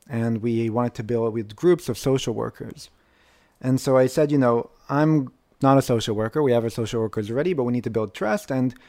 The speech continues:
I know what I can do. I will go work with them.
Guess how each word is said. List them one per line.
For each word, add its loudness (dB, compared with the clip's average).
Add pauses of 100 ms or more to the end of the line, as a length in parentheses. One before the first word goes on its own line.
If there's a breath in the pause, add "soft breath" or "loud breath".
(420 soft breath)
I -4
know 2
what 6
I 0
can -4
do. 4
I 2
will 2
go 6
work 2
with -8
them. -6